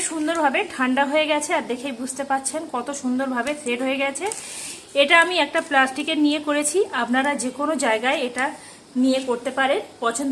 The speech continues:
মতো শেপ দিতে পারেন, তাতে কোনো অসুবিধা নেই। এবার আমি এইভাবে করে সন্দেশে শেপ দিয়ে নেব। আর দেখুন বন্ধুরা, কত সুন্দর একদম দেখাচ্ছে,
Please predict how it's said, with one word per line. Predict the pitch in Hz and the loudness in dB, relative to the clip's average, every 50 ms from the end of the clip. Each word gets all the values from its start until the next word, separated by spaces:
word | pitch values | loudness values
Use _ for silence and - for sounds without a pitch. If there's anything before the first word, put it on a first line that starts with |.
| 277 262 | 0 -2
মতো | 262 262 294 330 381 - | -2 -2 -4 -6 -6 -6
শেপ | - 254 247 214 196 | -4 -4 -4 -4 -4
দিতে | 240 233 269 247 254 | -6 -6 -4 -2 -2
পারেন, | 262 262 302 381 - - - | 0 0 -2 -4 -4 -6 -6
তাতে | 247 214 254 247 - | -6 -6 -6 -8 -6
কোনো | 262 254 269 254 240 | -4 -2 0 0 -2
অসুবিধা | 240 - 254 226 240 240 254 247 254 | -2 -6 -6 -6 -6 -4 -2 0 0
নেই। | 269 381 453 - - - - - - - - - 285 285 | 0 0 -2 -6 -12 -18 -18 -18 -18 -20 -10 0 2 4
এবার | 285 339 339 330 277 240 | 4 6 6 6 6 4
আমি | 233 262 392 494 - - - - - - - - - - - - - - - - - 254 | 4 2 -2 -4 -6 -12 -18 -20 -16 -12 -12 -10 -10 -12 -16 -20 -20 -20 -12 -6 -2 -2
এইভাবে | 285 339 302 311 330 330 320 320 | -2 0 0 0 0 0 0 0
করে | 285 285 427 523 - - | 0 0 0 -2 -4 -4
সন্দেশে | - 285 247 240 240 247 262 254 262 339 392 - - | -2 0 0 2 2 0 0 -2 -2 -4 -4 -4 -2
শেপ | - 233 - 208 196 | -2 -2 -2 -2 -2
দিয়ে | 254 262 262 262 | -2 0 2 2
নেব। | 285 277 262 359 - - - - - - - - - - - - - - - - - - - - - - - - - - - - - - - - - - 240 | 0 0 0 -2 -4 -4 -8 -14 -20 -20 -20 -20 -20 -20 -20 -20 -20 -20 -20 -20 -20 -20 -20 -20 -20 -20 -20 -20 -20 -20 -20 -20 -20 -20 -20 -20 -10 -8 -6
আর | 240 214 240 | -2 2 2
দেখুন | 294 294 302 370 359 320 | 2 2 0 -2 -4 -2
বন্ধুরা, | 349 339 320 302 330 320 415 440 - - - - - - - - - - | -2 -2 0 2 2 2 2 2 -2 -8 -20 -20 -20 -20 -20 -16 -4 -2
কত | 262 269 269 - 359 349 - - | 0 0 0 0 -2 -2 -2 -2
সুন্দর | 311 311 302 277 330 330 330 330 330 262 262 | 0 0 0 2 2 0 0 0 2 2 0
একদম | 247 - - 277 277 320 381 - - - - 240 226 | 0 0 0 0 0 0 -2 -6 -14 -10 -6 -2 0
দেখাচ্ছে, | 240 247 240 285 294 294 - - 339 | 0 0 0 0 -2 -2 -2 -2 0